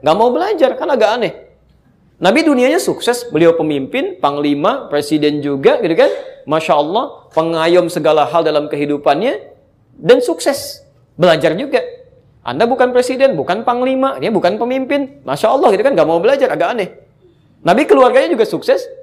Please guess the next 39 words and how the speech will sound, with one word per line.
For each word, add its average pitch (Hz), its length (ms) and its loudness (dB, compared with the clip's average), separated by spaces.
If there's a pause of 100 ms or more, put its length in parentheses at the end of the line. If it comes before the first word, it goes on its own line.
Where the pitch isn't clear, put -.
(200)
beliau 185 320 2
istrinya 208 240 -4
sembilan 175 400 0
hidup 196 240 0
dengan 185 240 -2
beliau, 196 240 2
dua 165 160 2
meninggal 185 320 2
duluan, 196 320 0
dua 156 160 0
berpisah 180 400 -2
dengan 196 240 -4
beliau, 220 400 0
masih - 240 -4
belajar. 226 400 0 (420)
Anda 165 260 0
istri 226 220 -4
satu, 220 420 -2
ada 147 160 0
yang 180 160 2
jomblo, 214 320 2
gitu 214 160 0
kan, 339 80 0
belum 160 140 -2
mau 160 100 0
belajar 170 240 4
juga, 190 300 -4
kan - 100 -8
aneh, 175 220 -2
gitu 135 160 -6
kan. 320 80 -2 (800)
Saya 190 180 -2
tidak 156 220 4
membahas 151 340 -2
yang 131 220 -2
tinggi-tinggi 131 500 -6
ya, 117 140 -8
tidak. 127 340 -2
Maksudnya, 185 540 -6